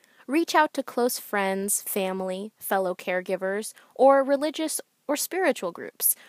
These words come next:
or even the family of the deceased. They can lend an ear and bring you comfort,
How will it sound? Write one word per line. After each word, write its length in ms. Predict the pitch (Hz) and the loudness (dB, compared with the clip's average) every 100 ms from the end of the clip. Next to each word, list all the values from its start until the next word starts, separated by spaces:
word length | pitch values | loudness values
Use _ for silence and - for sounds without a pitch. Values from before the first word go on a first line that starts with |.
| - | 0
or 140 | 285 339 | 4 4
even 380 | 302 285 285 | 2 0 0
the 100 | 254 | 0
family 420 | 240 226 214 208 196 | -2 -2 -2 -2 -4
of 140 | 175 | -4
the 80 | 180 | -8
deceased. 600 | 175 - - - - - _ _ _ _ - - | -4 -4 -4 -8 -10 -12 _ _ _ _ -12 4
They 100 | 254 | 4
can 220 | 285 240 | 4 2
lend 320 | 233 247 269 | 2 2 2
an 160 | 269 262 | 0 -2
ear 320 | 208 196 190 185 | -4 -2 -2 -2
and 180 | 190 190 | -4 -4
bring 160 | 196 | -4
you 140 | 202 202 | -4 -6
comfort, 600 | - 170 151 - - | -8 -8 -8 -14 -14